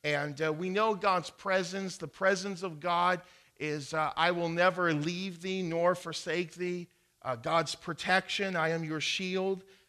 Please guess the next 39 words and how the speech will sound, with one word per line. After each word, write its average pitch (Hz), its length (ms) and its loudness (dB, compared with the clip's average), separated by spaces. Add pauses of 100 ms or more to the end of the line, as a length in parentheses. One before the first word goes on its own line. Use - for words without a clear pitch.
(100)
The 151 240 -8
thought 170 360 0
of 156 100 -6
shield 185 600 0
is 156 300 -4
to 160 120 -12
be 160 140 -6
surrounded 165 760 2
by 151 160 0
God. 156 480 0
And 147 100 -10
so 147 220 -10
everything 196 720 0
that 156 160 -6
comes 170 240 -6
into 156 200 -8
our 147 100 -2
life 147 280 -2 (300)
has 147 300 -6
to 143 100 -12
go 139 220 -6
through 135 220 -14
God. 127 500 -8 (480)
Uh, 123 220 -6 (100)
God's 180 280 4
provision, 170 680 0
"I 151 140 2
will 160 180 0
help 196 460 0
thee." 104 280 -12 (280)
God's 151 340 2
leading, 160 640 -4 (340)
uh, 139 200 -6
that, 151 320 -2
that 151 260 -4
we 180 160 -2
are 185 160 6
his 190 240 -2
sheep, 185 520 -2